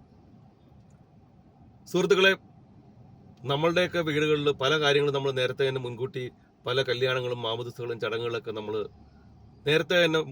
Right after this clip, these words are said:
പ്ലാൻ ചെയ്യാറുണ്ട്. പക്ഷെ നമ്മുടെ കുടുംബത്തിൽ ഒരാളുടെ വിയോഗം വരുമ്പോൾ അല്ലെങ്കിൽ ഒരു മരണം വരുമ്പോൾ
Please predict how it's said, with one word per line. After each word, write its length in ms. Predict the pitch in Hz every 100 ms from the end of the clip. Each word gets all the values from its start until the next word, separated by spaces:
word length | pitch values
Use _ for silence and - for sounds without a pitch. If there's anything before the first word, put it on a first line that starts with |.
| - - - 131
പ്ലാൻ 180 | 127 127
ചെയ്യാറുണ്ട്. 360 | 127 117 98 82 - - - - - - - -
പക്ഷെ 180 | 151 190
നമ്മുടെ 220 | 170 180 175
കുടുംബത്തിൽ 320 | 160 170 165
ഒരാളുടെ 260 | 160 156 151 127
വിയോഗം 300 | 135 139 143
വരുമ്പോൾ 320 | 120 113 101 - - - - -
അല്ലെങ്കിൽ 240 | 131 147 147
ഒരു 100 | 139
മരണം 300 | 127 123 147 139
വരുമ്പോൾ 300 | 120 107